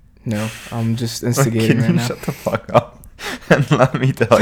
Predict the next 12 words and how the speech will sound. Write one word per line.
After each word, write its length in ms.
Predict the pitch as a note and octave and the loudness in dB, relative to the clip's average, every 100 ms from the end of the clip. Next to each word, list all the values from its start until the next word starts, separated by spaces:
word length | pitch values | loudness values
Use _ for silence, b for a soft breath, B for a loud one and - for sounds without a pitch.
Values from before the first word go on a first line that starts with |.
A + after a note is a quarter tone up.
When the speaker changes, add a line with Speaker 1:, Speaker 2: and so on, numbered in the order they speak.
| A2+ | 4
Speaker 2:
you 100 | A#2+ | 2
Speaker 1:
I'm 100 | C3+ | 2
heckling 420 | F3 D3+ C#3+ C3+ | 4 4 6 4
you. 240 | B2+ B2 C#3 | 6 4 2
I'm 160 | - C#3+ | 2 2
fucking 360 | C3+ E3+ D#3+ D3 | 6 4 6 8
Speaker 2:
what 80 | |
Speaker 1:
heckling 280 | C#3 C#3+ C#3+ | 8 8 6
Speaker 2:
the 60 | B2 A#2+ | 4 4
Speaker 1:
you. 80 | C3 | 2
Speaker 2:
actual 320 | C#3 G#2 A2 G2+ | 0 2 0 0
development 640 | G2 G2 G#2+ A#2 F#2+ | 0 4 4 4 0